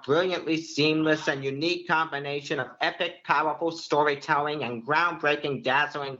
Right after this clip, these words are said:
filmmaking, creating a magnificent Disney motion picture unlike any other. And as I said before, this type of groundbreaking Disney magic is on par with the magic of Fantasia two thousand.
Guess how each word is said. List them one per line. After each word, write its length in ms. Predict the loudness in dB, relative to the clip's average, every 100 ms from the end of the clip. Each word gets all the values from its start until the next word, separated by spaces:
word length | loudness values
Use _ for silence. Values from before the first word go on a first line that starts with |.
| _
filmmaking, 680 | 0 0 -2 -4 0 0 0
creating 480 | 0 2 2 2 0
a 80 | 0
magnificent 1000 | 0 0 0 0 0 0 0 0 0 0
Disney 340 | 0 2 0
motion 480 | 2 0 -2 -6 -2
picture 540 | 0 0 0 2 2 0 -10 -4 -2
unlike 380 | 0 0 -2 -4 -4
any 320 | -2 -2 2
other. 440 | 2 0 -4 -10 -14 -18 -18 -6 0
And 100 | 2
as 160 | 2
I 120 | 0 0
said 260 | 0 0
before, 500 | -2 0 4 6 6
this 220 | 2 -2 0
type 300 | 2 2 0
of 180 | -2
groundbreaking 720 | 2 2 2 -4 -6 -4 -4 0
Disney 340 | 0 2 0
magic 480 | 2 4 2 -2 -4
is 140 | -4 -2
on 300 | 0 -2 0
par 440 | 2 4 4 4 0
with 160 | -4
the 60 | -2
magic 460 | 2 2 2 -4 -2
of 160 | -4 -2
Fantasia 640 | -2 -2 0 0 2 0
two 200 | 0 -2
thousand. 800 | 2 4 4 2 -2 -8 -8 -14